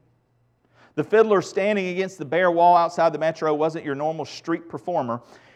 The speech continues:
His name was Joshua Bell. One of the best classical musicians in the world. He was a musical prodigy at age four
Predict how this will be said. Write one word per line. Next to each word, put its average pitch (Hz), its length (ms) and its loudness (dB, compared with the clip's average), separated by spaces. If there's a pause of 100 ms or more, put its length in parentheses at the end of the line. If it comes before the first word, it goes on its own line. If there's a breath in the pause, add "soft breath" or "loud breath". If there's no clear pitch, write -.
(200 loud breath)
His 175 180 -8
name 165 200 -2
was 120 120 -6
Joshua 175 480 2
Bell. 151 360 0 (880)
One 135 160 -6
of 123 100 -4
the 113 80 -12
best 143 680 -4
classical 156 600 -6
musicians 139 960 -10 (280)
in 117 80 -16
the 104 80 -10
world. 104 480 -6 (1200)
He - 80 -18
was 110 140 -14
a 107 40 -10
musical 113 380 -12
prodigy 98 720 -12 (480)
at 95 120 -16
age 98 180 -14 (140)
four 104 340 -16